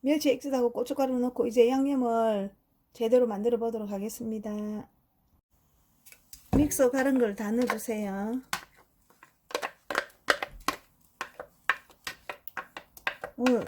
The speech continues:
굉장히 양념 맛있을 것 같은데요.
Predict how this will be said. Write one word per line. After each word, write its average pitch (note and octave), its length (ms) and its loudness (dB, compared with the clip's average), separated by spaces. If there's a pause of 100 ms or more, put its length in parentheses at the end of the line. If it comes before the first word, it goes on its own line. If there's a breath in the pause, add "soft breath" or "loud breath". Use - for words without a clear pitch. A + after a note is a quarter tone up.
굉장히 A#3+ 560 2
양념 A#3+ 420 2
맛있을 C4 420 0
것 F#3+ 140 -4
같은데요. F#3+ 600 -2